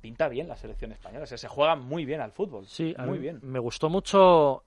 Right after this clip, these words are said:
Speaker 2: eh, a lo mejor Sergio y Alfredo no están de acuerdo, pero al principio notábamos que eran demasiados centrocampistas, a ver cómo iban a jugar, pero realmente fue lo mejor de la primera parte, juntar a Fabián, Busquets, Saúl y, y Dani Ceballos, que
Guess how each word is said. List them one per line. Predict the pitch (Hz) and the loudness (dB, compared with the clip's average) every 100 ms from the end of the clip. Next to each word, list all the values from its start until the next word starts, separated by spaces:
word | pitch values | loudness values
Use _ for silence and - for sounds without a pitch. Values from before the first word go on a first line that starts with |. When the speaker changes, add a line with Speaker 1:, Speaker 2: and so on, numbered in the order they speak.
| - | -12
Speaker 2:
eh, | 131 123 120 120 120 120 | -8 -6 -6 -6 -8 -10
a | 120 | -12
lo | 117 | -14
mejor | 110 147 | -14 -8
Sergio | 160 143 | -8 -2
y | 156 | -2
Alfredo | 160 156 | -2 -4
no | 151 | -4
están | 151 | -6
de | 131 | -4
acuerdo, | 139 170 139 | 0 0 0
pero | 120 123 _ _ _ | -4 -6 _ _ _
al | 131 127 | -6 -4
principio | 135 117 180 180 123 - | -4 0 2 2 0 -2
notábamos | 127 123 156 165 147 | -6 2 4 4 0
que | - | -4
eran | 160 143 | -4 -4
demasiados | 123 110 147 160 | -6 -6 -6 -6
centrocampistas, | 151 156 143 139 185 - - | -6 -2 -2 -4 -6 -6 -8
a | 131 | -10
ver | 139 | -8
cómo | 147 | -6
iban | 143 143 | -4 -4
a | |
jugar, | - 156 196 | -2 -2 -2
pero | 156 131 - | -2 -4 -6
realmente | 139 143 160 160 175 180 | -2 0 0 0 -8 -8
fue | - 196 | -6 -6
lo | |
mejor | 127 113 175 190 - | -6 -4 -4 -4 -10
de | 135 139 | -8 -6
la | |
primera | 123 131 143 | -6 -6 -6
parte, | 127 196 - | -4 -4 -6
juntar | - 127 117 151 | -12 -12 -6 -4
a | 151 | -2
Fabián, | 139 135 151 165 | -4 -2 -2 -4
Busquets, | 156 143 - 160 - | -6 -12 -8 -8 -6
Saúl | 127 131 151 160 _ _ _ _ _ | -4 -2 -2 -4 _ _ _ _ _
y, | 147 139 131 127 123 123 | -6 -4 -4 -4 -4 -4
y | 127 | -2
Dani | 139 151 | -2 -4
Ceballos, | 147 143 147 165 - _ - | -2 0 0 -2 -6 _ -10
que | 120 | -8